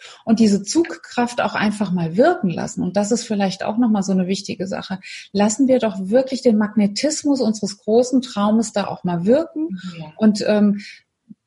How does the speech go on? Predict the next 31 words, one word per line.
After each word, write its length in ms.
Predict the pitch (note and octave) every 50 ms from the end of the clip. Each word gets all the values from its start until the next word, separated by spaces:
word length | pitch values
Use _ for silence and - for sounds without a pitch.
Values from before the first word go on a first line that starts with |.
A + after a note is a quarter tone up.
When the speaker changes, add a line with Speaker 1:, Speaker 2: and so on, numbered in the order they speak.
| _ - - - -
Speaker 1:
indem 420 | - A#3 A#3+ A#3 A#3 B3 C4+ C#4+
wir 120 | D4 D4 B3+
mal 240 | A#3+ A#3 A#3 A3+
uns 140 | A3+ A#3 A#3
mit 120 | B3 B3 A#3+
dem 140 | A#3 G#3
weißen 280 | G3+ G#3 A3 A#3 - B3
Blatt 200 | B3+ A#3 A3+ A3+ -
da 40 | A3+
hinsetzen, 520 | A3 A3+ A#3+ B3+ A#3+ B3 A#3 - B3 A#3
schieben 240 | A#3 - B3 A#3 A#3
wir 80 | A#3
an 100 | A3 G#3
der 160 | G#3 A3 A#3 A#3
Stelle 300 | - - C4 A#3+ B3 A#3
doch 120 | A#3 G#3
einfach 280 | A3 - G#3+ - A#3 G#3+
die 140 | - A#3
Ängste 340 | - - A3 A3 - - B3
mal 240 | A3 G#3+ G#3+ G#3+ G#3
zur 200 | - - G#3+ G3
Seite, 480 | F#3 F#3+ F#3 F#3+ G3+ A#3 A#3 - - -
tun 200 | - C4 B3 A#3+
wir 120 | A#3 A#3
so, 180 | G#3+ A3+ A#3 A3+
als, 280 | - G3+ - - - -
als 260 | - F#3+ G3 G3 -
seien 220 | G3+ G3+ G#3 G#3
sie 100 | G#3+ G#3+
nicht 260 | G#3 G3+ G3 - -
da 280 | G#3 G#3 G#3 G#3+ A3 -